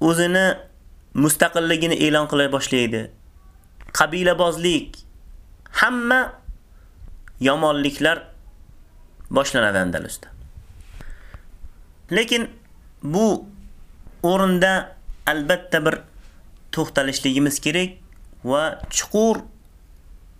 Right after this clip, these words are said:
holatni tafakkur qilishligimiz kerak. Nimaga shunday bo'ldi? Ko'rinishdan Abdurrahman ibn al-Mansur bu fosiq hukumatga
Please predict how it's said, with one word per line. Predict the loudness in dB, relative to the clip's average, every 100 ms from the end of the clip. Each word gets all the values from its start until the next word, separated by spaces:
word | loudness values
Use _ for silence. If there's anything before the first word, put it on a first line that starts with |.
| -20 -20 -16 -14 -14 -14 -14 -6 0
holatni | 2 2 0 0 0 0 -6 -16 -20 -20 -10
tafakkur | -2 0 0 0 -4 -2
qilishligimiz | -4 -2 0 0 -2
kerak. | -4 -2 0
Nimaga | 2 2 2
shunday | 0 0 0 2
bo'ldi? | -2 -4 -16 -20 -20 -20 -20 -20 -20 -20 -20 -20 -20 -20 -20 -20 -20 -20 -20 -20 -20 -20 -18 -18 -18 -16 -2
Ko'rinishdan | 0 2 2 2 2 0 -6 -14 -20 -20 -6 -4
Abdurrahman | 0 2 0 2 2 2 -2 -12 -20 -20 -4 -2
ibn | 2
al-Mansur | 4 4 2 2 2 0 -6 -20 -20 -20 -20 -6 2
bu | 2
fosiq | 2 2 2 2 0 -2 -16 -20 -20 -20 -20 -20 -18
hukumatga | -4 2 4 4 0